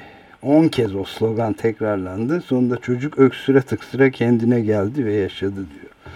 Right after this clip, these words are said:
Çok ilginç bir şey yani. Ve o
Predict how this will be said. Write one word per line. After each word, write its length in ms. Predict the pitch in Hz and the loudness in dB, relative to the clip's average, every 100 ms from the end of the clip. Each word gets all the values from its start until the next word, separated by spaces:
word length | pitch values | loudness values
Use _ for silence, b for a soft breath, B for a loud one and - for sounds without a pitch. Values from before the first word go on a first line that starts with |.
| B B B - | B B B 0
Çok 240 | 147 127 | 0 0
ilginç 440 | 127 104 107 98 - | -4 -6 -8 -10 -12
bir 60 | - | -14
şey 200 | 87 92 | -12 -12
yani. 420 | 85 90 113 165 - b b b b b b b b - | -16 -12 -8 -8 -10 b b b b b b b b -18
Ve 320 | 107 113 113 | -8 -6 -6
o 240 | 98 117 | -6 -10